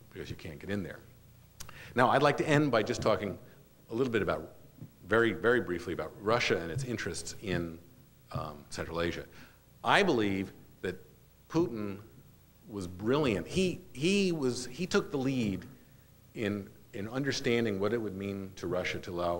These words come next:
American troops to go into Uzbekistan, into Tajikistan, if that's what we wanted, into Kyrgyzstan.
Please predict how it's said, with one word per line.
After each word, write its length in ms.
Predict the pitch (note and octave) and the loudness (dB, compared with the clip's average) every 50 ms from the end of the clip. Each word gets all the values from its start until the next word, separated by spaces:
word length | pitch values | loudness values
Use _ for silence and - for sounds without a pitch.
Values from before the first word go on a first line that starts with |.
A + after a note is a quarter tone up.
| E2 E2 | -4 -4
American 380 | E2+ F#2+ G#2+ A#2+ B2+ B2+ A2+ | 0 2 2 2 2 0 -4
troops 280 | G2 - G2+ F2+ E2 - | -4 -2 -2 -2 -4 -6
to 80 | - E2 | -10 -8
go 180 | D#2+ E2 E2+ | -8 -6 -6
into 160 | F2+ F#2 F2+ G#2 | -6 -6 -6 -8
Uzbekistan, 800 | F#2 D#2+ D#2+ E2 E2+ E2 - - - - - E2 D#2 D2+ D2 - - - - - - - - - | -10 -10 -8 -8 -8 -8 -8 -10 -8 -6 -4 -4 -6 -6 -12 -16 -18 -20 -20 -20 -20 -20 -18 -8
into 240 | D#2 F2+ G2 A2 A2+ | -6 -4 -4 -4 -4
Tajikistan, 600 | G2+ G2+ F2+ A2 A2+ - A2+ G#2 - G#2+ G2 G2 | -4 -4 -2 0 0 0 0 0 2 2 2 2
if 80 | F#2+ F2+ | 2 2
that's 220 | G2 F#2 F2 - | 0 0 0 0
what 100 | A2 F2+ | -4 -6
we 80 | F2+ F2+ | -4 -6
wanted, 320 | E2+ E2+ E2 E2 E2 D#2+ F2+ | -6 -4 -6 -6 -8 -8 -10
into 180 | G2 G2 - | -8 -8 -8
Kyrgyzstan. 680 | - - - G2 F2 E2 E2 - - - E2 D2 C#2 | -8 -6 -6 -6 -6 -6 -8 -10 -8 -8 -8 -10 -10